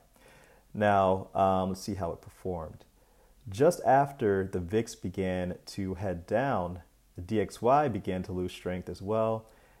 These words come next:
and finally retreated, retreated back into the ninety-twos, getting as low as ninety-two point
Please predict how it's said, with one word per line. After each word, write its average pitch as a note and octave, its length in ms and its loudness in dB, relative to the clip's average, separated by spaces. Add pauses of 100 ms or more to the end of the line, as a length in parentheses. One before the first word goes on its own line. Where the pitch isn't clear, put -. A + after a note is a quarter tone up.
and F#2 160 -4
finally A#2+ 600 2
retreated, F2+ 560 -4 (240)
retreated G2+ 460 0
back G#2+ 260 2
into G2 200 -6
the F#2 100 -4
ninety-twos, F2+ 960 -6 (500)
getting F#2 300 0 (100)
as A#2 320 4
low G2 460 0
as E2 240 -4
ninety-two F#2 840 -6
point F2 380 -10